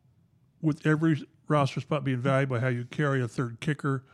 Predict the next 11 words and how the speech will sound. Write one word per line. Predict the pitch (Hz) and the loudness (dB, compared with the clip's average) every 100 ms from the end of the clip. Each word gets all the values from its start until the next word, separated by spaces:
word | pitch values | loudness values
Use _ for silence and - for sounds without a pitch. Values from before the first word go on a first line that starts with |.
| _ _ - | _ _ 0
or | 147 | 2
a | 156 135 | 4 4
third | 151 127 | 4 2
quarterback | - 160 151 139 143 139 | 2 2 4 4 2 2
who, | 135 151 - | 2 2 4
who | 139 160 | 6 6
you | 143 139 | 6 6
know | 165 175 151 127 - _ _ _ _ _ - | 6 6 4 2 -6 _ _ _ _ _ 0
isn't | 147 151 | 2 2
gonna | 123 104 | -2 -4
play, | 143 175 | -2 0